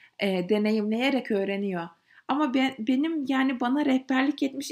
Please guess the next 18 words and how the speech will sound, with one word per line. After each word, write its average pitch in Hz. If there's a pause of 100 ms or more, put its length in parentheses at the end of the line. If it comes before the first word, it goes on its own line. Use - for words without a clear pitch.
ebeveynlerim 240
de 220
bu 240
yönden 262
eksik -
olduğu 262
için 320 (640)
dolayısıyla 285 (500)
ben 427
de 330 (360)
bugün 320 (560)
kendime 277
yapmam 302
gereken 254
o 311
ebeveynliği 233
zaten 294
bilmiyorum. 202